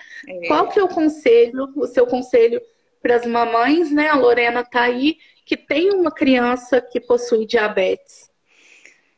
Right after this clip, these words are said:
Speaker 1: Meu conselho pra quem é gestante é, é já começar a cuidar desde a gestação, sabe? Cuidar da alimentação, cuidar da microbiota intestinal, pra transferir pra esse nenenzinho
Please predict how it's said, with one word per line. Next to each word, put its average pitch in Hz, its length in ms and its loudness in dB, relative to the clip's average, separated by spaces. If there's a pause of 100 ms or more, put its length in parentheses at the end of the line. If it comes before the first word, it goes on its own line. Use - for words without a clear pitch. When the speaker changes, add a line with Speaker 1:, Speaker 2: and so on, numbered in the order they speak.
(380)
Speaker 1:
Meu 247 240 -4
conselho 226 840 -2
pra 202 140 -6
quem 233 420 -4
é 214 80 -2
gestante - 1200 -10 (560)
é, 254 640 -2 (180)
é 226 440 -2
já 240 140 -8
começar 254 400 -6
a 294 60 -4
cuidar 294 760 -4 (240)
desde 285 460 -4
a 294 60 -4
gestação, 269 800 -8
sabe? 180 560 -10
Cuidar 214 460 -4
da 202 60 -4
alimentação, 180 1120 -12
cuidar 208 360 -8
da 202 140 -10
microbiota 175 760 -12
intestinal, 175 960 -10
pra 214 160 -14
transferir 277 760 -8
pra 226 120 -4
esse - 180 -14
nenenzinho 180 800 -14